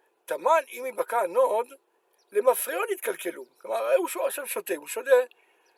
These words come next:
לגמור את הנוד הזה לוקח לו חודש. עכשיו, חודש שלם הוא שותה, ביום האחרון זה נבקע. והתברר שכל החודש של-, שלם הזה הוא שתה תבלין. אז לכן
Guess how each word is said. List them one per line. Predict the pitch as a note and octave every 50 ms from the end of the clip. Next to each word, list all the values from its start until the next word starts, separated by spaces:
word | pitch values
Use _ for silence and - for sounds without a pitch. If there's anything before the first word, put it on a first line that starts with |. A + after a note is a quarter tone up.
| _ _ _
לגמור | - E3+ D#3+ D#3 F3+ A3+ B3+ B3 A#3+
את | - -
הנוד | G3+ F3+ A3 A#3+ A#3
הזה | A3+ G#3 G3+
לוקח | F3+ E3 - G3+ G#3+ G3
לו | G3+ G3+ - - F#3+ F#3+ G3 F#3+ -
חודש. | - - F3+ F3 - C3+ B2 - - - - _ _ _ _ _ _ _ _ _ _ _ _ _ _ _ _ _ _ _ _
עכשיו, | _ - G3 - -
חודש | - - - A4 G4+ -
שלם | E4 F#4 G4+ E4+
הוא | E4+ D#4
שותה, | - A3 - - F3 E3+ C#4 E4 - _ _ _ _ _ _ _ _ _ _ _
ביום | - E3+ G#3+ C#4+ F4+ F4+
האחרון | D#4+ - - - C#4 D4+ D4 C#4
זה | C4+
נבקע. | B3+ G#3+ G3 F3+ - - F#3+ E3 C3 - _ _ _ _ _ _ _ _ _ _ _ _ _
והתברר | - F3 E3+ D#3+ E3 A3+ B3+ - F3 - F3
שכל | - - G3+ - - A#3+ D#4 A#4 B3 A#3 - D#4+
החודש | - - D4 F#4 F4+ F4+ - -
של-, | C#4+ E4 D4
שלם | - D4 F4 E4+ E4
הזה | D#4+ D4+ - D#4+
הוא | D4 -
שתה | G#3+ G#3+ - C4
תבלין. | B3 - B3 C#4 D4 E4+ E4 D4 B3 _ _ _ _ _ _ _ _ _ _ _ _ _ _ _ _ _ _ _ _ _ _ _ _ _ _ _ -
אז | - -
לכן | - - -